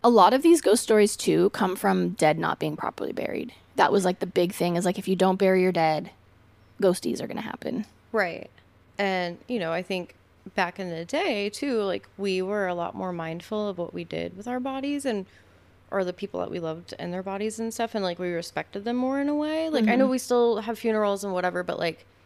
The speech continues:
Speaker 2: it wasn't as weird to, like, have a dead body in the house and be like, "Oh, it's gonna be here for a couple days." Like,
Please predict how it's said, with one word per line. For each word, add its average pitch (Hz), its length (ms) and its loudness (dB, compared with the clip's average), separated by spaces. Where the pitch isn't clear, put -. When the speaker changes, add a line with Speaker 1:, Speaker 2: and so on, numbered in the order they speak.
Speaker 2:
it 220 140 6
wasn't 214 320 4
as 202 180 4
weird 175 800 2
to, - 100 -6
like, 180 140 0
have 160 260 -2
a 160 40 -4
dead 165 160 -2
body 156 220 -2
in 165 100 -6
the 175 80 -10
house 156 720 -8
and 175 120 -6
be 165 120 -6
like, - 340 -10
"Oh, 330 60 0
it's 311 100 -2
gonna 277 120 2
be 247 80 2
here 247 140 4
for 247 120 -4
a - 20 -2
couple 220 260 -4
days." 170 480 -2
Like, 175 340 -2